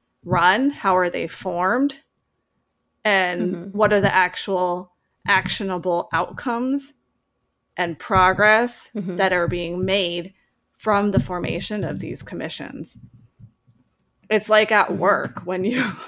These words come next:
Speaker 1: <laughs> when there's, like, some new project or initiative, it's like you can have a cool name to it. You could have a bunch of members as part of this project, you know, somebody like project management
Speaker 2: Mm-hmm.
Speaker 1: managing the crap out of it. But, like, sometimes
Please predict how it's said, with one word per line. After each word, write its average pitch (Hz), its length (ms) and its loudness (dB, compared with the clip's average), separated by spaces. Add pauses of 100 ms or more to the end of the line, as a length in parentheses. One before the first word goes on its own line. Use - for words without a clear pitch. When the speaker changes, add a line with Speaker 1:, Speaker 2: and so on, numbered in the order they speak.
(260)
Speaker 1:
<laughs> - 420 -14
when 208 200 4
there's, 220 260 2
like, 170 220 4
some 208 380 2
new 202 320 -4
project 226 580 2
or 220 100 2
initiative, 185 1000 2 (400)
it's 226 260 4
like 190 460 4 (240)
you 247 140 2
can - 140 4
have 220 320 4
a 247 80 0
cool 214 320 4
name 180 340 2
to 233 180 6
it. 214 60 8
You 180 80 6
could 185 160 2
have 180 200 4
a 185 80 2
bunch 185 300 -2
of 175 120 0
members 175 520 0
as 180 140 -2
part 170 240 -2
of 175 100 -6
this 170 200 -2
project, 185 600 2
you 180 60 -4
know, 175 100 0
somebody 196 380 0
like 180 200 -2
project 190 400 2
management 180 680 -4
Speaker 2:
Mm-hmm. - 220 -10
Speaker 1:
managing 185 380 -2
the 175 100 -8
crap 175 280 -6
out 160 160 0
of 160 120 -6
it. 165 180 -4
But, - 120 -6
like, - 300 -2 (240)
sometimes 269 600 4